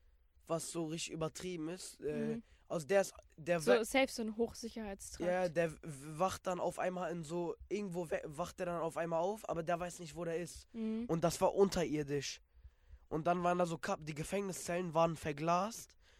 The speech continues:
Speaker 1: dass man alles beobachten konnte.
Speaker 2: Da richtig gruselig.
Speaker 1: Ja, das ist unnormal spannend, dieser Film. Auf jeden Fall, ähm, haben die sich die ganze Zeit so gefragt, wo das ist und so.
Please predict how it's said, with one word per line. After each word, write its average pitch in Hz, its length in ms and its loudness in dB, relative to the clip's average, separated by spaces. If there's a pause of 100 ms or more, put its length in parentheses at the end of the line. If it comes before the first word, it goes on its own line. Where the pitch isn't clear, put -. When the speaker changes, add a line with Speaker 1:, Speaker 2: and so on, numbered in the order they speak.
(200)
Speaker 1:
dass 151 240 -8
man 165 200 0
alles 185 320 -2
beobachten 165 560 -6
konnte. 151 380 -6
Speaker 2:
Da 233 140 2
richtig 220 320 -4
gruselig. 214 640 -4 (360)
Speaker 1:
Ja, 170 360 4
das 151 240 -2
ist - 100 -6
unnormal 170 480 0 (140)
spannend, 180 420 -4
dieser 143 220 -6
Film. 175 340 -6 (460)
Auf 147 200 0
jeden 175 140 -2
Fall, 165 260 -2 (140)
ähm, 147 420 -4 (420)
haben 170 220 -2
die 165 60 -4
sich 156 100 -6
die - 60 -6
ganze 170 180 -2
Zeit 170 160 -4
so 151 60 -4
gefragt, 156 500 2
wo 156 120 8
das 147 160 4
ist 175 160 -2
und 175 140 0
so. 175 200 4